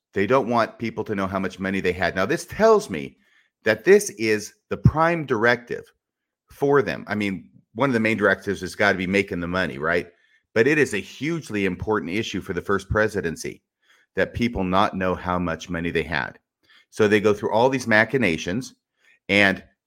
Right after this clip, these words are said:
take all these risks. And by risks, I mean violating the law and misinforming the federal government, the ones who are supposed to be supervising them,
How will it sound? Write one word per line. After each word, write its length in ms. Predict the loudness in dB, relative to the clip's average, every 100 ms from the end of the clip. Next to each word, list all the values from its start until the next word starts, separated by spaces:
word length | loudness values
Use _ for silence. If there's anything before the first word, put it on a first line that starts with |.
| _
take 220 | 0 4
all 160 | 6 6
these 240 | 4 -2
risks. 760 | -2 4 4 4 -2 -6 -8 -10 -8
And 120 | 2
by 120 | 4
risks, 500 | 6 4 4 -4 -10 0
I 160 | 2
mean 400 | 2 0 -4 -6 -12 _ _ -2
violating 560 | 4 6 6 2 0
the 100 | -2
law 500 | 2 6 6 4 0 -4
and 280 | -2 -2 -8 _ -6
misinforming 920 | -2 -2 -2 -6 -4 -2 -2 -2 -4
the 60 | -6
federal 360 | -4 0 0
government, 400 | 0 0 0 -4
the 80 | -4
ones 200 | -6 -6
who 140 | -6 -4
are 100 | -4
supposed 300 | -4 -8 -6
to 40 |
be 60 | -12
supervising 760 | -6 -4 -2 0 0 -2 -8
them, 260 | -8 -8